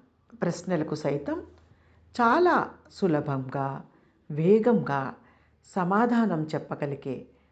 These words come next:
సామర్థ్యాన్ని ఇచ్చేది, బ్రహ్మ మొదలైన శ్రేష్టమైన దేవతలచే వివిధ ఫలాల కోసం ఎల్లప్పుడూ పూజింపబడేది అయిన శృంగేరి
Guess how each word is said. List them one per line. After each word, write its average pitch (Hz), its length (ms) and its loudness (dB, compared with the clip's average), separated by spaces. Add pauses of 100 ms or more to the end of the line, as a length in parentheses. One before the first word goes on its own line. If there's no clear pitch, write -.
(140)
సామర్థ్యాన్ని 139 840 -4
ఇచ్చేది, 165 600 -2 (640)
బ్రహ్మ 269 680 2 (380)
మొదలైన 143 800 -2 (400)
శ్రేష్టమైన 226 1040 0 (440)
దేవతలచే 151 1000 0 (360)
వివిధ 240 460 4 (500)
ఫలాల 196 440 2
కోసం 135 580 -6 (440)
ఎల్లప్పుడూ 208 840 2 (400)
పూజింపబడేది 185 1120 2 (440)
అయిన 156 500 -6 (560)
శృంగేరి 262 800 2